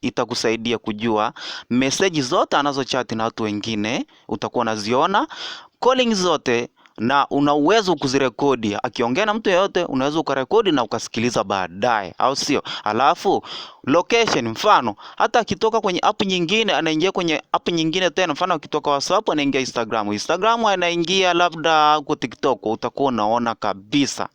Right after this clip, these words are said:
unaona, eh? Kwa hiyo, application hii inarekodi hadi screen, yani maana yake vitu vyote anavyofanya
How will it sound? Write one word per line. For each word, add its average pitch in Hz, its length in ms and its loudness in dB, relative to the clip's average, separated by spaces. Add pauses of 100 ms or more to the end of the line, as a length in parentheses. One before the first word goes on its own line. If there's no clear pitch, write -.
unaona, 120 300 2
eh? 139 80 -6 (340)
Kwa 135 120 2
hiyo, 139 240 2 (120)
application 151 540 0
hii 185 180 0
inarekodi 135 840 0 (180)
hadi 143 320 -2
screen, 127 600 0
yani 120 240 -2
maana 120 280 0
yake 127 220 -6
vitu 131 280 -4
vyote 139 300 0
anavyofanya 117 680 -2